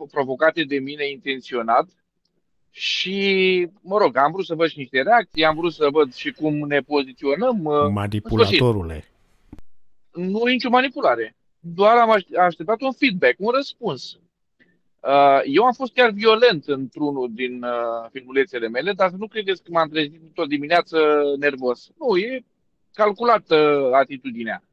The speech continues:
Speaker 1: Dar ce vreau să spun este altceva. Uh, am observat și să știți că tara asta o am și eu, adică o avem mulți, dar mai ales în, uh, într-o anumită parte a lumii,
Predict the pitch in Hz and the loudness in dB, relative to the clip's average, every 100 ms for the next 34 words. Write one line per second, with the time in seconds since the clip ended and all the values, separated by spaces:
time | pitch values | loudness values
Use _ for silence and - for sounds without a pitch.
0 | _ 120 156 143 - _ - 196 208 196 | _ 0 2 2 -2 _ -8 -4 -2 -4
1 | 185 208 180 180 160 131 113 107 _ _ | -4 -2 0 2 2 0 -10 -10 _ _
2 | _ _ _ _ _ _ _ 135 131 135 | _ _ _ _ _ _ _ 4 6 6
3 | 127 127 - - 147 240 226 220 156 131 | 4 0 -8 -2 0 2 2 2 4 2
4 | 143 - - 156 151 - 214 - - 190 | 2 -2 -10 -2 -2 -2 -6 -4 0 4
5 | 202 143 135 156 165 202 - 156 151 165 | 6 4 2 4 2 2 -6 -2 2 4
6 | 202 180 - 151 175 233 165 127 139 151 | 2 -6 -8 -2 2 2 4 0 0 -2
7 | 151 143 131 160 180 180 175 196 - _ | 2 4 4 4 0 2 4 2 -6 _
8 | _ - 139 131 170 240 208 196 214 - | _ -2 0 0 2 4 4 2 0 -2
9 | 165 165 _ _ - 165 160 - 156 170 | -14 -14 _ _ -4 -2 -2 -6 -8 -4
10 | 175 170 165 175 220 196 - 196 180 160 | 2 6 6 4 0 -4 2 0 2 0
11 | 156 170 139 107 | 2 0 -2 -8